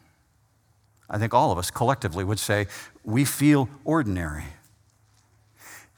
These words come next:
In the end, Deborah's prophecy came true. Although Barak led the army to victory, he didn't retain the honor. Sisera died at the hands of a woman,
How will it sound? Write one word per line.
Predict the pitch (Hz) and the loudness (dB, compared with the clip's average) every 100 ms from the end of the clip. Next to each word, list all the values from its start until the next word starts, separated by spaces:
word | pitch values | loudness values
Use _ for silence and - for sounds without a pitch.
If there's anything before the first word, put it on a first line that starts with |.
| _ _ _ | _ _ _
In | 156 202 196 | 2 4 2
the | 190 | 2
end, | 151 151 131 123 | 4 6 6 4
Deborah's | 131 147 160 156 | 4 4 4 0
prophecy | - - 156 139 127 - 113 | -2 2 4 4 0 0 -4
came | - 120 107 | -2 0 0
true. | - 127 92 82 80 - _ _ _ - - - | 0 0 0 -2 -10 -18 _ _ _ -20 -18 2
Although | 143 175 180 214 160 | 6 6 6 4 4
Barak | 127 180 196 - 180 | 4 6 6 2 4
led | 175 156 | 4 6
the | 156 | 4
army | - 175 185 165 | 6 6 4 2
to | 151 | 2
victory, | 117 127 - - 117 101 - - | 2 2 0 -2 -2 -2 -6 0
he | 185 | 2
didn't | 180 254 240 | 6 6 4
retain | 170 165 196 196 180 | 2 4 4 4 6
the | 165 | 6
honor. | 202 208 98 87 - _ _ _ _ _ - _ | 6 4 0 -2 -8 _ _ _ _ _ -20 _
Sisera | - - 254 277 - 254 247 | -2 2 4 4 4 6 6
died | 180 143 131 127 135 | 6 8 8 8 6
at | 143 139 | 4 4
the | |
hands | 120 113 214 196 156 | 2 4 4 4 4
of | 139 | 4
a | 139 | 4
woman, | 165 113 82 | 4 2 0